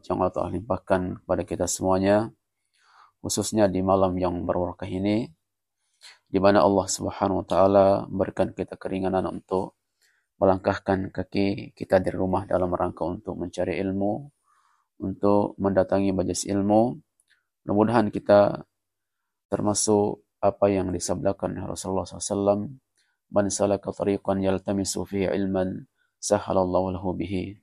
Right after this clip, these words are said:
tariqan ilal jannah." Barang siapa yang melakukan satu perjalanan dalam rangka dia mencari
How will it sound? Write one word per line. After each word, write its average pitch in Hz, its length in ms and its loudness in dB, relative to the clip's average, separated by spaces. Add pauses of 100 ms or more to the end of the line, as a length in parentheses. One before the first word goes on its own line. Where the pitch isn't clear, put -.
tariqan 92 480 -2
ilal 87 160 -6
jannah." - 380 -14 (1500)
Barang 98 220 2
siapa 110 340 8
yang 107 80 4
melakukan 104 600 2
satu 101 260 -6
perjalanan 98 600 0 (880)
dalam 95 240 0
rangka 98 320 2
dia 101 160 4
mencari 92 420 0